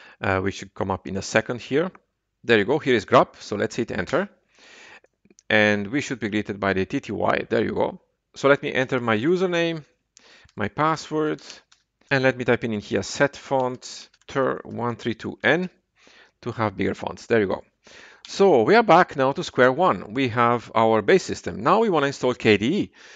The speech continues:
So let me type in L S dash L here. And first of all, let's check what happened to our documents. Let's type in L S dash L on documents. And you can see my files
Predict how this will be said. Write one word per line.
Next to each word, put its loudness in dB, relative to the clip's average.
So -6
let 0
me -6
type -2
in -2
L 2
S 2
dash 0
L 2
here. -6
And 4
first -4
of -6
all, 4
let's -4
check -6
what 0
happened -2
to -2
our 4
documents. -4
Let's -6
type -2
in -8
L 0
S 0
dash -4
L 4
on -8
documents. -4
And -2
you -2
can -6
see -10
my -2
files 0